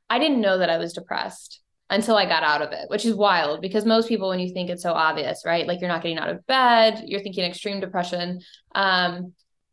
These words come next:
I was constantly just sad all the time. And I would have moments of joy, but overall, I just felt like I didn't know who I was, and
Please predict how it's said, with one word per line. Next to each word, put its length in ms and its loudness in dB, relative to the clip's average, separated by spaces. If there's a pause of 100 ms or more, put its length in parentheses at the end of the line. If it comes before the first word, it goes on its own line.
(140)
I 380 4
was 220 -2
constantly 640 -6
just 220 -6
sad 440 -2 (260)
all 200 2
the 80 0
time. 420 -2
And 120 2
I 100 4
would 120 -4
have 180 0
moments 500 -2
of 220 -2
joy, 520 -2 (300)
but 440 0 (420)
overall, 680 2
I 180 -2
just 320 -8
felt 360 -2
like 380 -4 (180)
I 80 -2
didn't 220 0
know 120 0
who 160 -2
I 140 2
was, 520 -2 (120)
and 520 -6